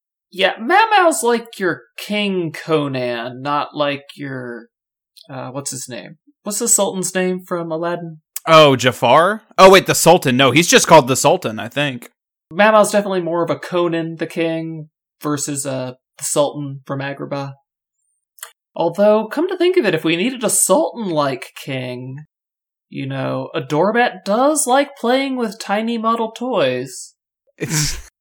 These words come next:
Speaker 2: uh, I could, I could take that as well. That would definitely be a more Mao Mao.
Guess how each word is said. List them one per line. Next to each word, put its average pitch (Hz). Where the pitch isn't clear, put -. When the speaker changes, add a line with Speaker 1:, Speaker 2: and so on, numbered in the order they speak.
Speaker 2:
uh, 160
I 151
could, 214
I 156
could 185
take 139
that 127
as 120
well. 123
That 156
would 156
definitely 156
be 139
a 135
more 131
Mao 123
Mao. 113